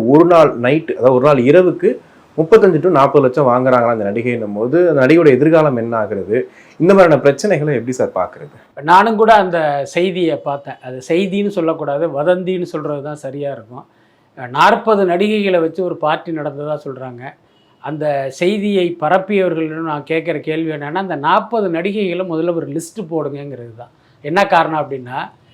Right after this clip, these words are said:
Speaker 2: நாற்பது நடிகைகளை வந்து உங்களால வ-, லிஸ்ட் போடவே முடியாது. அந்த அளவுக்கு பார்த்தீங்கன்னா, இங்க நடிகைகள் பஞ்சமே இருக்கு.
Speaker 1: ம், ம், ம்.
Speaker 2: சும்மா வாய்க்கு வந்த மாதிரி நாற்பது நடிகைகளோட பார்ட்டி, ஐம்பது நடிகைகளோட பார்ட்டி அப்படிங்கிறதெல்லாம் சும்மா சுவாரஸ்யத்துக்காக பரப்பிய விஷயம்தான்.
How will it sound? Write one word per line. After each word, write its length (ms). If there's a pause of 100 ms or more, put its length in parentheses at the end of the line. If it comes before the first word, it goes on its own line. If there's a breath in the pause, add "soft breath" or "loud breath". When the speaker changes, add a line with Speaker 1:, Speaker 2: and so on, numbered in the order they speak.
(140 soft breath)
Speaker 2:
நாற்பது 580
நடிகைகளை 560
வந்து 200
உங்களால 220
வ-, 640
லிஸ்ட் 320
போடவே 360
முடியாது. 360
அந்த 240
அளவுக்கு 380
பார்த்தீங்கன்னா, 340
இங்க 40
நடிகைகள் 640
பஞ்சமே 520
இருக்கு. 380
Speaker 1:
ம், 20
ம், 300
ம். 40
Speaker 2:
சும்மா 180
வாய்க்கு 420
வந்த 180
மாதிரி 220
நாற்பது 460
நடிகைகளோட 600
பார்ட்டி, 380
ஐம்பது 400
நடிகைகளோட 560
பார்ட்டி 560 (260 soft breath)
அப்படிங்கிறதெல்லாம் 500
சும்மா 280 (140)
சுவாரஸ்யத்துக்காக 1000
பரப்பிய 380
விஷயம்தான். 500